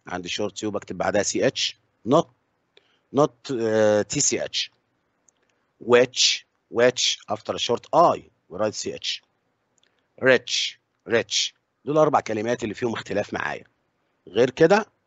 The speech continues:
القاعدة بتاعتي ماشية. Such، much، which، rich. مع إن عندي short vowel لكن بكتب سي اتش.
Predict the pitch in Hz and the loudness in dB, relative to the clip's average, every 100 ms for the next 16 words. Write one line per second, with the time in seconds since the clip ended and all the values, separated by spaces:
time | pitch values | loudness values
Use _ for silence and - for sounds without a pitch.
0 | _ - 104 104 92 104 92 92 78 - | _ 2 4 4 0 0 0 -4 -8 -10
1 | - _ _ _ _ _ _ _ _ _ | -12 _ _ _ _ _ _ _ _ _
2 | _ - 131 165 - - - _ _ _ | _ 0 2 2 0 -2 -4 _ _ _
3 | _ 85 117 180 - - - _ _ _ | _ 0 4 4 2 -6 -6 _ _ _
4 | 101 117 117 - - - _ 90 110 90 | 0 0 0 -4 -6 -10 _ -6 -4 -4
5 | - - - _ _ _ _ _ _ 82 | -4 -6 -6 _ _ _ _ _ _ -10
6 | 76 104 135 131 156 156 - 180 156 185 | -6 0 2 4 2 0 -2 -2 0 2
7 | 202 160 139 120 123 - 113 - 71 - | 2 2 -4 -4 -4 -4 -10 -10 -12 -10
8 | - | -10